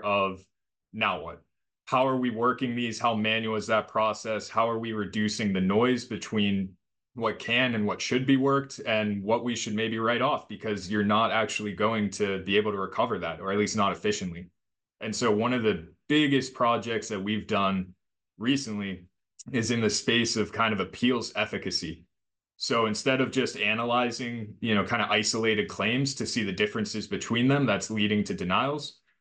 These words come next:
we string together series of claims. So we factor in where are we rebilling claims and where are we seeing appeals, and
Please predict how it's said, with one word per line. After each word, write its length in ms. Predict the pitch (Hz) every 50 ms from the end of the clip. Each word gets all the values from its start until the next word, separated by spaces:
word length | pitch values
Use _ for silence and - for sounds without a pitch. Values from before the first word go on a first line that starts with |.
| _ _ _ _ _
we 120 | 127 127 123
string 320 | - - 143 147 147 143
together 420 | 127 110 101 117 117 110 113 110
series 540 | 104 - - 151 170 165 127 117 110 98 -
of 160 | 110 98 -
claims. 360 | - - 104 104 104 110 107 107
So 140 | - 107
we 160 | 107 107 104 -
factor 440 | - 110 107 - - - 104 104
in 260 | 104 101 101 - 185 - - _ _ _ _ _
where 180 | 101 110 127 135
are 100 | 139 139
we 440 | 139 135 131 131 131 123 113 104 _ _ _ _
rebilling 600 | - 113 120 127 131 - - 127 135 135 127 113
claims 420 | 104 - 110 104 98 95 95 92 98
and 100 | 101 95
where 180 | 98 104 113
are 60 | 120 123
we 140 | 123 123
seeing 320 | 120 - - 123 127 123 117
appeals, 680 | - - - - 131 127 113 107 98 92 90 87 -
and 300 | 101 98 95 90 87 90